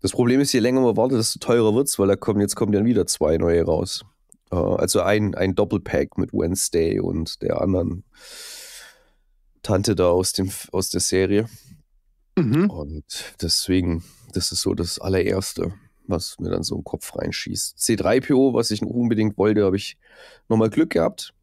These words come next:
Speaker 1: Da hat mich einer auch aus der Community, hat mir eine WhatsApp geschrieben, dass der, den gab's jetzt zum Alternate, äh, Shopping Day für, glaub, neunzig Euro.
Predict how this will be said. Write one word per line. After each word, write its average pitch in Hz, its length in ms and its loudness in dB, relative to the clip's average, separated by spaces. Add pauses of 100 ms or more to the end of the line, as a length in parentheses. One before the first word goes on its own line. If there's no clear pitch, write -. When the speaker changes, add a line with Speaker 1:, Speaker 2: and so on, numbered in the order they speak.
(160)
Speaker 1:
Da 95 180 2
hat - 140 0
mich 98 240 0
einer 95 160 2
auch 101 180 0
aus 101 120 -2
der 101 100 -8
Community, 107 720 2
hat 95 120 2
mir 107 80 0
eine 98 120 0
WhatsApp - 400 -2
geschrieben, 113 580 -2 (680)
dass 101 220 -2
der, 92 500 2
den - 360 -12
gab's 92 240 0
jetzt 104 160 -2
zum 98 260 0
Alternate, 117 880 -2
äh, 101 240 2
Shopping 127 460 0
Day 135 300 0
für, 107 320 0
glaub, 104 200 -2
neunzig 120 460 0
Euro. 139 400 0